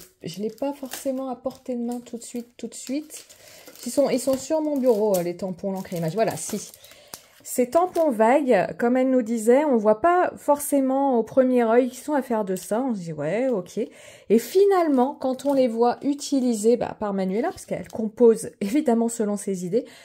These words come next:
c'est, euh, à chaque fois, je me dis, « Ah ouais, ouais, ça rend super bien. » Donc, euh, voilà, toujours une grosse fleur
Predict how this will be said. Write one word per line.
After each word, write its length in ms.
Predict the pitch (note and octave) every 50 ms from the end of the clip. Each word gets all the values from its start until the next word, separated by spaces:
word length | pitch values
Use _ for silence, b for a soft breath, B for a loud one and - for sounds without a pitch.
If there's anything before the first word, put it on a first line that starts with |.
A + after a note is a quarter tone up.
| B B B B
c'est, 480 | B - - - - - G#3+ A3 A3 G#3
euh, 460 | F#3+ F3 E3 D#3+ D#3 D#3 D#3 D#3 D#3 - -
à 60 | -
chaque 180 | F3+ - G#3+ G#3+
fois, 140 | A3+ B3+ B3
je 100 | G#3+ G3+
me 80 | F#3+
dis, « 120 | F#3 F#3+ F#3+
Ah 100 | D#3 -
ouais, 420 | - - - B2+ - - - - _
ouais, 260 | - - A#3 A3 - -
ça 140 | - -
rend 180 | - - - A3
super 600 | - - - - D4+ D4 D4 - G#3+ G#3 G3 F#3+
bien. » 220 | G3 A3 B3+ A#3+ B3 B B B B B B B B B
Donc, 460 | F#3+ E3 G3 G#3 G#3 G3 - - G3+
euh, 100 | F#3 F3+
voilà, 320 | E3 G3+ G3+ F3+ E3 G#3
toujours 400 | A3+ - C4+ C4+ B3 C#4 C#4 C4+
une 120 | B3+ B3 A3
grosse 200 | A3 A3 G#3+ -
fleur 300 | - G#3 G#3 A3+ A#3